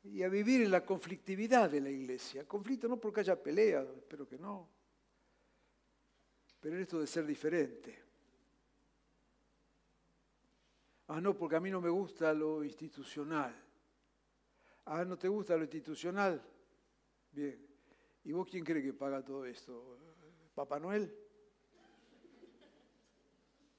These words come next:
¿No te gusta lo institucional? Perfecto. ¿Quién te cree que sostiene los traductores de la Biblia?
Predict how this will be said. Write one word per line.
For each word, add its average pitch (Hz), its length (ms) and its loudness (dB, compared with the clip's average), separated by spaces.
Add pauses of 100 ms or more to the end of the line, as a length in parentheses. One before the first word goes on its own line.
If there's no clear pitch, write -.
(400)
¿No 165 120 -6
te 185 120 4
gusta 196 260 6
lo 156 60 4
institucional? 156 580 0
Perfecto. 156 840 -2 (1300)
¿Quién 202 160 -4
te 196 140 0
cree 156 200 2
que 139 80 -4
sostiene 143 720 -4
los 139 180 -10
traductores 151 460 -2
de 147 100 4
la 147 100 2
Biblia? 127 500 -6